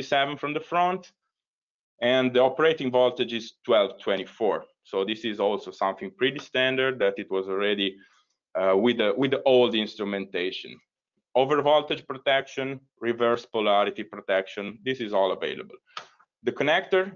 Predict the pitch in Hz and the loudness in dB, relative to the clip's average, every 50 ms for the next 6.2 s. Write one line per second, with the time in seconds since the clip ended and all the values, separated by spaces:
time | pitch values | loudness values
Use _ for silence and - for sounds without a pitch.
0 | _ _ - 123 110 117 131 135 156 - - 196 185 185 - 185 165 165 165 170 | _ _ -10 -6 0 2 2 2 2 2 0 -2 0 0 0 2 2 2 2 2
1 | 175 180 185 180 202 214 226 208 - 110 110 110 113 104 110 113 135 160 160 - | 2 2 2 2 0 0 -2 -4 -6 -8 -6 -6 -4 0 2 4 2 2 2 0
2 | 165 160 156 160 175 165 139 110 104 104 - 117 107 104 104 101 101 98 95 - | -2 0 0 0 0 -2 -2 -4 -4 -2 0 0 0 0 0 0 -2 -2 -2 -2
3 | - - 127 135 143 135 143 151 147 131 120 - - 113 113 117 117 123 120 120 | 0 0 0 0 0 -2 -4 -4 -2 -2 -2 2 2 4 4 4 2 2 0 -2
4 | 117 - - 113 113 110 113 113 110 110 104 104 110 107 - - - 107 107 107 | -2 -4 -6 -6 -6 -4 -2 0 0 2 0 0 -2 -6 -6 -6 -4 -2 0 0
5 | 107 107 107 104 - 110 101 98 95 - - 98 90 120 147 - - _ - 214 | 0 0 0 -2 -4 -4 -6 -8 -6 -2 0 2 2 2 0 -2 -6 _ -12 -12
6 | 208 - - 90 | -10 -8 -8 -8